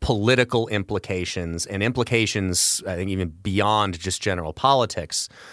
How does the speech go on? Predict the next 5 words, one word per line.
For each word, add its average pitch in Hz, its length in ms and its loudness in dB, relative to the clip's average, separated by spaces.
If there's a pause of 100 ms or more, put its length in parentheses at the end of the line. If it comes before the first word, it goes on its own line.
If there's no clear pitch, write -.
(260)
for 117 840 4 (1200)
carrying 143 440 0
out 107 200 -2
these 98 200 -4
kinds 92 500 0